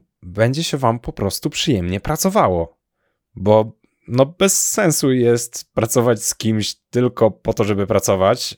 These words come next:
ale żeby nie mieć z tego żadnej przyjemności i żeby to w ogóle była katorga i żeby ten trener nas, nie wiem, źle traktował. No nie, no bez sensu, zupełnie, zupełnie bez sensu.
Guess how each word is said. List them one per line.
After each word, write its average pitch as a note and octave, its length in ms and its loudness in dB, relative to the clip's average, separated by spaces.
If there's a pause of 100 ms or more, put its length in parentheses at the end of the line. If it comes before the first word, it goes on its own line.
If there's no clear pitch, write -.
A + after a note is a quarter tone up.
ale G2+ 680 2 (960)
żeby G2+ 260 -4
nie G#2+ 100 -2
mieć G#2 180 -4
z - 60 -4
tego G#2 180 -4
żadnej G#2 340 0
przyjemności G#2 840 -2
i G2+ 60 -4
żeby G2 220 -4
to F#2+ 180 -8
w G2 80 -10
ogóle G#2 220 0
była G#2 200 2
katorga A2+ 800 0
i G2 220 -2
żeby F#2 200 -8
ten G2 220 -6
trener G2+ 400 -6
nas, G2 380 -8
nie F#2 200 -12
wiem, E2 260 -14 (180)
źle F#2+ 200 -12
traktował. - 500 -14
No D3+ 100 -4
nie, G#3 280 -6
no F#2 180 -10
bez D3 380 -8
sensu, - 360 -8
zupełnie, C3+ 420 2
zupełnie B2 420 -4
bez A#2 180 -4
sensu. F#2 380 -2